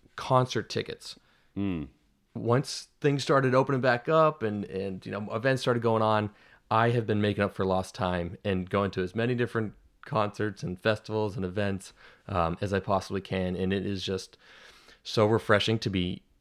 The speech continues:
Speaker 1: to be back and, and doing that and, and, you know, enjoying live music with friends. So that is a, an awesome gift. I encourage people to, uh,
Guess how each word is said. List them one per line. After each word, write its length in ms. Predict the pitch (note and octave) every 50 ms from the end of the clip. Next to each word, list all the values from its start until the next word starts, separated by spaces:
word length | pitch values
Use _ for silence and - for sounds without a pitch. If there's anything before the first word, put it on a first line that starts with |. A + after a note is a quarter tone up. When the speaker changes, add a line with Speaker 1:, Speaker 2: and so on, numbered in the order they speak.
| - -
Speaker 1:
to 60 | -
be 120 | A2 G2+
back 360 | F#2 - G2 F#2+ F#2+ G2+ -
and, 160 | G#2 F#2 F2+ - -
and 140 | G#2+ G2 F#2+
doing 260 | - G2 F#2+ F#2+ F#2+
that 220 | G2 G2 G2+ G2+ F#2
and, 260 | F2+ F2 F2+ - - _ _ -
and, 420 | G2 F#2+ F#2 F#2 F#2 F2 - - - -
you 100 | - G2
know, 100 | F#2+ F#2
enjoying 580 | F#2+ G2 F#2 A2 G#2 G2 G2 F#2+ F#2+ F#2 G#2+ -
live 240 | G#2+ G2+ F#2+ F#2 F#2+
music 340 | G#2+ G#2+ G2+ G2 A2 - -
with 120 | A2 -
friends. 520 | - - A2 G#2 G2+ G2 F#2+ F2+ - - - _ _ _ _ _
So 400 | - - - G#2 F#2 F2 F2 F#2 G2 G2+
that 240 | G#2 G#2 A#2 B2+ C#3+
is 140 | C3 G2 G2+
a, 160 | F#2 F2+ E2+ - _ _ _ _ _ -
an 120 | A2 G2
awesome 360 | G2+ G2+ G#2 G2+ - - G#2 F2+
gift. 300 | F2+ F#2+ F2+ F2 - G2+
I 80 | G2
encourage 440 | F#2 F#2+ F#2 - - G2+ F#2+ F#2 -
people 240 | - F#2+ F2+ - F#2+
to, 320 | - - - F#2 F2+ F#2 G2
uh, 220 | G2 G2+ G#2 G#2+